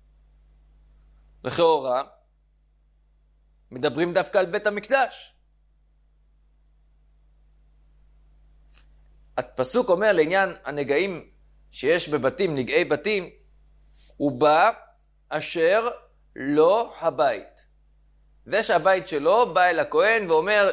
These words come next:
שנרא-, שיש לו נגע בבית. אבל אם הבית לא שייך לאף אחד, לא שייך למישהו, לאדם מסוים, שיכול לומר, לבוא ולומר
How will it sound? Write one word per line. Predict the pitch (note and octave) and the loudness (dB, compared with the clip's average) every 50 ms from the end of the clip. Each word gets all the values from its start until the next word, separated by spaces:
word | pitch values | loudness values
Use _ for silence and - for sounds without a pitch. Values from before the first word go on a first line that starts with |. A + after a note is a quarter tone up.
| - - | -2 -8
שנרא-, | - - D#3 D3 D3 D3+ D3 - - - | -8 -6 -6 -4 -4 -8 -8 -12 -16 -14
שיש | - - E3+ F3+ F#3+ F#3 - | -10 -4 -2 -2 -2 -2 -2
לו | F3+ | -4
נגע | F3 F3+ F#3 F3 E3 D#3 | -2 0 0 0 2 0
בבית. | C#3+ D3 A#2+ A#2 C3 B2 A#2+ A#2 - - - _ _ _ _ _ _ _ _ _ _ _ _ - - - - - - - | 0 0 0 2 2 0 0 0 -6 -14 -20 _ _ _ _ _ _ _ _ _ _ _ _ -20 -20 -20 -20 -20 -6 -6
אבל | A2 A#2 C3+ D3 E3 | -4 -2 -2 -2 -2
אם | G3 A3 A#3+ A#3+ A#3 G3+ E3+ C3 G#2+ - _ _ _ _ _ _ _ _ _ _ _ _ _ _ _ _ _ _ _ _ _ - _ _ _ _ _ _ _ _ _ _ _ _ _ _ _ _ _ _ _ _ _ _ _ - _ _ _ _ _ _ | -2 -4 -4 -4 -4 -4 -6 -10 -12 -14 _ _ _ _ _ _ _ _ _ _ _ _ _ _ _ _ _ _ _ _ _ -20 _ _ _ _ _ _ _ _ _ _ _ _ _ _ _ _ _ _ _ _ _ _ _ -20 _ _ _ _ _ _
הבית | - - C3+ B2+ G3 G#3 G#3 G3+ F#3+ - - - - _ _ | -2 -2 2 2 2 2 2 2 -2 -6 -12 -20 -20 _ _
לא | C3 D3+ F3 | -10 -8 -8
שייך | - F#3+ F3 F3+ F#3 E3+ E3+ | -4 -2 0 0 0 0 0
לאף | E3 E3 D#3+ - | -2 -2 0 -2
אחד, | E3 - - C#3+ D3 D3 A#2 - - _ _ _ _ _ _ _ _ _ _ _ _ _ _ _ | -6 -2 0 0 0 0 -2 -10 -20 _ _ _ _ _ _ _ _ _ _ _ _ _ _ _
לא | B2 D#3 | -6 -4
שייך | F3 A3+ A3 G3+ - | 0 2 2 2 2
למישהו, | G3+ F3 E3+ D#3 - F3 D3 - | 0 -4 -4 -6 -6 -8 -8 -6
לאדם | - C#3 C#3+ C#3 - - C#3 C3 D3+ D3+ D3 | -4 -2 0 0 0 0 0 2 2 0 0
מסוים, | D3 C3+ - C#3 C3+ B2+ B2 B2 B2 | -2 -8 -8 -6 0 0 0 0 0
שיכול | - C3+ A#2+ - D#3 | -4 -6 -4 -4 -2
לומר, | D3+ D3 D3+ D#3 D#3 C#3+ C3 - - | -4 -2 0 0 0 0 -2 -8 -4
לבוא | B2 C#3 B2+ D3 D#3+ | -4 -2 0 0 0
ולומר | D#3 D3+ D3 C#3+ C#3+ D#3+ D#3+ D#3 D3+ C3+ - | 0 2 0 2 2 2 2 4 2 0 -2